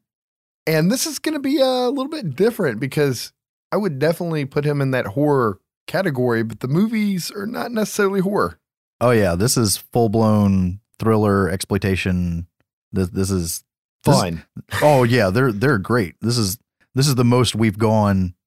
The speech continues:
Speaker 2: in this direction for an entire episode, and I have no problems with it whatsoever.
Speaker 1: <laughs> He does not have as crazy of a backstory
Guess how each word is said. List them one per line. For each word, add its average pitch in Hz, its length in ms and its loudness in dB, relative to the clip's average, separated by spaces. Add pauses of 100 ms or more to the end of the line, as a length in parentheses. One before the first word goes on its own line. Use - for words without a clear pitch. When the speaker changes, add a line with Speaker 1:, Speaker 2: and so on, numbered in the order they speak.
Speaker 2:
in 107 160 2
this 104 140 0
direction 98 500 -2
for 98 140 -2
an 90 60 0
entire 90 360 -2
episode, 85 400 -6
and 85 60 -4
I 90 100 -2
have 90 200 -6
no 87 300 -4
problems 76 420 -8
with 80 140 -12
it - 80 -10
whatsoever. 107 840 -2
Speaker 1:
<laughs> - 40 -20 (1500)
He 202 200 -2
does 208 240 -2
not 214 260 0
have 175 300 0
as 156 100 -2
crazy 123 460 -2
of 131 80 -2
a 135 100 0
backstory 107 760 -6